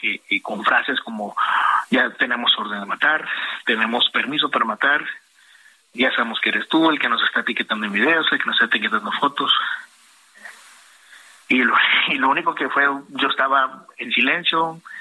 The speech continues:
me hice tonto, les dije, "Pues tengan mi celular, vean", no pudieron moverle mucho, ellos también estaban con la premura, me dicen, "Pon en modo avión,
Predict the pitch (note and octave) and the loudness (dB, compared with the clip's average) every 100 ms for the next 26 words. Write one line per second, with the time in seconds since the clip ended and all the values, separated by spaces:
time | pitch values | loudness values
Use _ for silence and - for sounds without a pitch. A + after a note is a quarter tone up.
0 | - - - - - - - - - - | -10 -8 -6 -6 -8 -12 -20 -4 0 2
1 | - B2 - C#3+ D3 C#3+ C3+ - - - | 0 0 0 -2 -2 -4 -4 -8 -18 -18
2 | - - - - A#2 A2+ A#2+ A2+ B2 A#2 | -16 -14 -12 0 2 4 2 0 0 -2
3 | - - B2 C3+ C3+ - - - C3+ C3+ | -2 -2 0 -2 0 0 2 2 2 0
4 | - - - - - - - - - B2 | -8 -12 -10 -6 -4 -2 -2 -4 -2 0
5 | C3 C#3 C3 - _ _ _ - - - | 2 2 0 -4 _ _ _ -18 -18 -18
6 | _ _ _ - A#2 - C#3 B2+ A#2 G#2+ | _ _ _ -6 -4 0 2 2 -2 -2
7 | C3 C3 B2+ A#2 C#3+ D3 C3 B2+ - _ | 0 0 -4 -2 -2 0 -2 -4 -12 _
8 | - - - - - - - _ _ _ | -20 -20 -18 -18 -20 -20 -20 _ _ _
9 | _ _ _ - A#2+ - - C3+ C3 B2+ | _ _ _ -2 -2 -4 -4 -2 0 0
10 | B2 B2+ A2+ A#2 A#2+ A2+ G2+ - A2 C#3+ | 0 0 -2 -2 -2 -2 -2 -4 -2 2
11 | C#3+ C#3 - - - - _ _ _ _ | 2 2 -2 -12 -14 -16 _ _ _ _
12 | _ _ _ _ _ - - - - - | _ _ _ _ _ -6 -6 -6 -10 -10
13 | - - C3+ C3 C3+ B2 C3 C#3+ C3 A#2 | -8 -4 -2 0 0 2 2 2 -2 -12
14 | A2+ C3+ C3+ A#2+ C#3 C#3 - | 0 2 4 4 4 2 -4